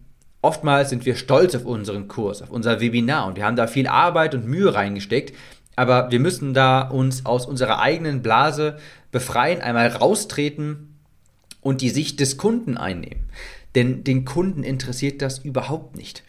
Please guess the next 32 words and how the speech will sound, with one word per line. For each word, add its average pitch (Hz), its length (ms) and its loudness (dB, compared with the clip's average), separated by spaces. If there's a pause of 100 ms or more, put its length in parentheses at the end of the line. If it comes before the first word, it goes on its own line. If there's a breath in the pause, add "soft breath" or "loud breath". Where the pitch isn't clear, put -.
(400 loud breath)
Der 113 260 4
hat 160 140 2
mit 143 140 2
diesem 131 280 2
Webinar 123 440 0
nichts - 400 -8
zu - 120 -8
tun, 185 300 -4
der 110 120 0
hat 104 180 -2
nicht 117 320 -4
tausende 156 380 0
Stunden 160 340 -4
da 135 80 2
reingesteckt 156 640 -4 (460 loud breath)
und 120 180 -2
es 127 100 -6
interessiert 143 480 -2
ihn 139 160 -4
wirklich 127 500 -4
null. 123 420 0
Er 113 140 0
fragt 131 320 0
sich 143 160 -8
nur, 151 300 -4 (280 loud breath)
was 123 320 -2
springt 135 400 -2
für 127 180 -2
mich 107 360 -6 (360 loud breath)
dabei 104 480 0 (440 soft breath)
raus? - 540 -4 (1600 soft breath)
Also, 120 320 0